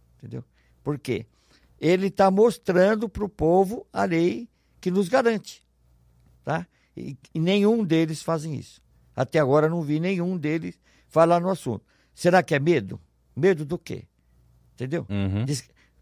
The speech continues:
Speaker 1: por que não esclarecer o povo desse assunto?
Speaker 2: É. Mais alguma pergunta, ô,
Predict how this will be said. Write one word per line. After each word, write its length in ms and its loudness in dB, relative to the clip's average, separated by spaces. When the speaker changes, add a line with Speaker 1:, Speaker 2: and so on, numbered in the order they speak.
Speaker 1:
por 160 2
que 260 6
não 180 4
esclarecer 760 2
o 60 2
povo 320 0
desse 260 -6
assunto? 280 -12
Speaker 2:
É. 100 -6
Mais 160 0
alguma 200 2
pergunta, 480 -2
ô, 440 0